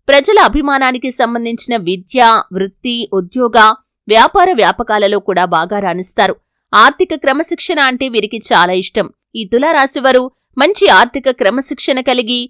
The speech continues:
బాగా డబ్బులను కూడా పొదుపు చేస్తారు. అంతేకాకుండా తల్లిదండ్రులు ఇచ్చిన స్థిరాస్తులను కూడా వీరు అభివృద్ధి చేస్తారు.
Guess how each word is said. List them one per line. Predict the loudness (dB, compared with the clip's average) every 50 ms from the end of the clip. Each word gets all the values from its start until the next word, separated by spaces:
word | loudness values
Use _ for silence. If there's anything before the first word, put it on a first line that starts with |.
| _ _ _ _ 0 2
బాగా | 4 4 4 4 2 0 2 0
డబ్బులను | 0 0 0 0 0 0 0 0
కూడా | 0 0 0 0 -2
పొదుపు | -4 -6 -8 -6 -8 -6 -6
చేస్తారు. | -6 -6 -2 0 0 0 0 -2 -8 _ _ _ _ -2 0
అంతేకాకుండా | 0 2 2 0 0 2 0 0 0 -2 2 2 2 2 2 2
తల్లిదండ్రులు | 0 0 0 0 0 0 -2 -2 -2 -4 -4 -6
ఇచ్చిన | -8 -8 -8 -8 -8 -8 -6
స్థిరాస్తులను | -4 -2 0 2 2 0 0 -2 -6 -6 -4 -4 -4 -2
కూడా | 0 0 0 0
వీరు | 0 0 0 0 0
అభివృద్ధి | -2 -2 -4 -6 -4 -6 -6 -4
చేస్తారు. | -6 -6 -4 -2 0 0 0